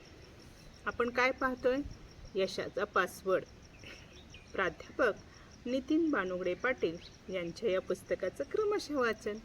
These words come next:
ज्यांना जिंकायचं आहे जग, त्यांच्यासाठी. या आधीचे भाग तीन तुम्ही पाहिलेच असतील. निश्चय, अंतःप्रेरणा,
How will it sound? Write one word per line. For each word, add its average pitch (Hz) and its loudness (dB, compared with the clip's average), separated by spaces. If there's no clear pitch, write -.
ज्यांना 170 -2
जिंकायचं 160 -2
आहे 170 -4
जग, 214 4
त्यांच्यासाठी. 190 0
या 202 8
आधीचे 185 4
भाग 180 -2
तीन - 0
तुम्ही 277 4
पाहिलेच 294 2
असतील. 233 2
निश्चय, 214 4
अंतःप्रेरणा, 196 0